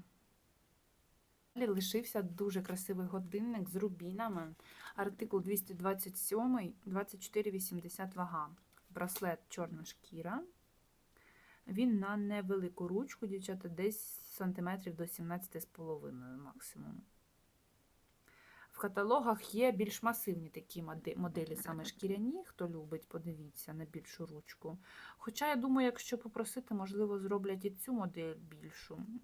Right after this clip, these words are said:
Це треба уточнювати. Дивіться, тут ось такий циферблат, е, сонечко, місяць, зірочки, і в них рубінчики. Годинник з батарейками, запускається нажаттям колесика.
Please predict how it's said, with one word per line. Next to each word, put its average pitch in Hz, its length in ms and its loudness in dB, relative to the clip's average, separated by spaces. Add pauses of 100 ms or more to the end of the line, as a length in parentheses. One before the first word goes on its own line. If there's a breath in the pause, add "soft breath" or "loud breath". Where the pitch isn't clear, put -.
Це - 160 -8
треба 180 220 0
уточнювати. 160 760 -6 (520 loud breath)
Дивіться, 190 380 0
тут 180 220 -6
ось 180 100 -4
такий 180 240 -6
циферблат, 185 880 2
е, 160 300 0
сонечко, 190 1120 2
місяць, 180 600 0
зірочки, 175 760 0 (480)
і 180 80 0
в 175 80 -4
них 196 260 -2
рубінчики. 139 640 -6 (2250)
Годинник 175 420 0
з 165 40 -6
батарейками, 226 760 0
запускається 180 640 -4
нажаттям 156 440 -8
колесика. 247 720 -2